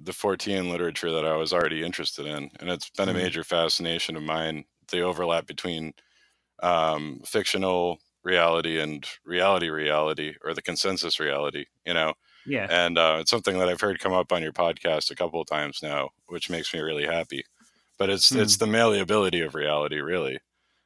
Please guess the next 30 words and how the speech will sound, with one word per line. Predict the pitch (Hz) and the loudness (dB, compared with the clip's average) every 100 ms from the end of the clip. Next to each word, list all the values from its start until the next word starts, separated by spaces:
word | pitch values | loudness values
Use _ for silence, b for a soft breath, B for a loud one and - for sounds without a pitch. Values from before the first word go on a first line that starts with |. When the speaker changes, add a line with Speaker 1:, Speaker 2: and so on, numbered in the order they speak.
| _ | _
Speaker 1:
That, | 92 87 78 | 2 2 2
that | 85 92 85 | 0 0 2
Speaker 2:
Yeah. | 90 104 | 4 4
Speaker 1:
ma-, | 90 | 2
the | 92 92 | -2 0
reality | 92 92 98 101 87 | 2 6 8 8 6
can | 85 92 | 0 -2
be | 82 | 0
shaped | - - 98 87 - | 0 4 2 2 -2
by | 90 | 0
a | 85 | 0
few | 80 95 87 | -2 -2 0
ideas, | 82 80 87 87 82 - - _ _ _ _ | 0 0 0 0 0 -2 -4 _ _ _ _
and | 85 | -6
if | 82 - | -4 -6
you | |
tinker | - 101 92 90 | -2 -2 0 -2
with | 87 78 | 0 0
it, | 78 - _ _ _ | -2 -4 _ _ _
and | 90 | -4
especially | 90 104 95 95 92 | 0 2 2 2 0
if | 87 | 0
you're | 92 90 82 78 - | -2 -2 -2 -6 -8
intentionally | 95 95 113 107 104 90 82 | -8 0 0 2 -2 -2 -2
trying | - 101 104 90 | 0 2 0 -2
to | |
blow | 69 - | -6 -8
people's | - 76 76 71 | -8 -10 -8 -6
minds, | 80 73 76 - - _ _ _ _ _ - | -4 -4 -6 -8 -10 _ _ _ _ _ -8
or, | 85 | -2